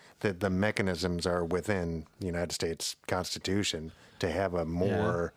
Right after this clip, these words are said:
Speaker 1: just system, right? I mean,
Speaker 2: Yeah.
Speaker 1: uh, ju-, justice as a whole is an unattain-, it's unobtainium, <laughs>
Speaker 2: Uh.
Speaker 1: right? But, you know, we have to try something, right? 'Cause we don't wanna live in chaos either.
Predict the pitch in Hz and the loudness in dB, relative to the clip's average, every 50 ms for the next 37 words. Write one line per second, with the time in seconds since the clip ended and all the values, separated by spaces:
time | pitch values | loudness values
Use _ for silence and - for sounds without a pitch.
0 | - - - 104 92 98 92 82 78 - - - - - - - 113 123 120 - | -12 -10 -6 -2 0 0 0 0 -2 -4 -8 -10 -10 -6 -2 0 2 2 0 0
1 | - 85 80 - _ _ - 95 92 95 104 104 - - - - - - - - | -4 -8 -8 -10 _ _ -2 0 0 0 -2 -4 -8 -18 -20 -20 -20 -20 -20 -20
2 | - - - - - - - - - - - - - - - - 139 127 127 120 | -20 -20 -20 -20 -20 -20 -20 -20 -20 -20 -20 -20 -20 -10 -2 2 4 4 6 4
3 | 113 113 113 110 127 139 135 117 135 147 127 - - 104 87 104 92 82 80 85 | 4 2 2 2 2 2 2 2 2 2 2 2 0 0 2 2 0 0 0 0
4 | 123 117 85 80 82 90 87 82 - 92 80 80 78 73 - 101 92 87 85 82 | 0 0 2 2 0 0 0 0 0 -2 -2 -2 -4 -6 -4 -4 -2 -2 -4 -6
5 | 78 71 85 87 90 - - - 110 117 113 107 92 95 95 - - 95 - 117 | -8 -10 -10 -12 -10 -8 -4 -2 -2 0 0 -2 -4 -6 -8 -8 -6 -2 0 0
6 | 113 101 - - 113 127 139 143 117 - - 127 98 85 - - - - - - | 0 0 0 0 0 2 2 2 2 2 0 -2 -2 -4 -12 -14 -16 -16 -16 -2
7 | - - 135 131 123 127 123 120 135 151 139 - 247 - - - - - - - | 4 4 6 6 4 2 0 2 2 2 2 2 0 -4 -8 -20 -20 -20 -20 -20
8 | - - - - _ - - 135 110 95 101 107 113 110 107 101 - 95 - - | -20 -20 -20 -20 _ -2 0 2 2 4 4 4 4 4 2 0 -2 -4 -2 0
9 | 92 90 85 - - 104 117 113 - 95 85 95 98 - 98 104 113 - 110 92 | 0 0 0 2 2 0 0 0 0 -2 -4 -4 -2 -2 -2 -2 0 -2 -2 -2
10 | 87 101 95 92 92 90 87 87 90 85 87 87 - 98 104 107 104 110 117 104 | 0 0 0 2 0 0 0 0 -2 -2 -2 -2 -2 0 0 0 0 0 0 0
11 | - 110 127 147 147 101 - | 0 0 0 0 -2 -4 -6